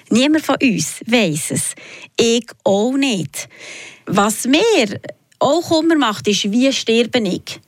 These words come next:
Ja, ich möchte natürlich in Ruhe können sterben. Das macht mir auch ein bisschen Bauchweh.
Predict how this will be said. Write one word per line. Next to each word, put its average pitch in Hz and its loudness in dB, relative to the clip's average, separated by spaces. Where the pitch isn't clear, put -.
Ja, 254 2
ich 277 2
möchte 262 0
natürlich 254 0
in 240 4
Ruhe 254 2
können 226 2
sterben. 160 0
Das 294 0
macht 262 -2
mir 233 0
auch 214 0
ein 320 2
bisschen - -4
Bauchweh. 294 0